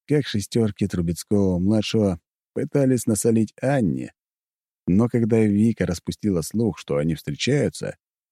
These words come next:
и Ленин отец одобрил их союз, то парни Марка отступили. Да и кто хочет связываться с прошлогодним финалистом универсиады?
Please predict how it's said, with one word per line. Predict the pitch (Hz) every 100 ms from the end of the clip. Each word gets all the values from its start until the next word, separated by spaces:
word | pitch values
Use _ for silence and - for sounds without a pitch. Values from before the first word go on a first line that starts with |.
| -
и | 92
Ленин | 98 95 92
отец | 90 101 90 -
одобрил | 104 120 87 85 82
их |
союз, | - 90 151 107 - _ _ _ _ _
то | 160 165
парни | 165 151 147
Марка | 127 123 123 - 120 - -
отступили. | 104 - - - 151 80 - - _ _ -
Да | 110 110
и | 110
кто | - 123
хочет | - 104 90
связываться | - 107 92 87 85 82
с | -
прошлогодним | - 107 - 107 98 104 92 85
финалистом | 98 95 98 - 95 -
универсиады? | 98 98 92 - 117 82 60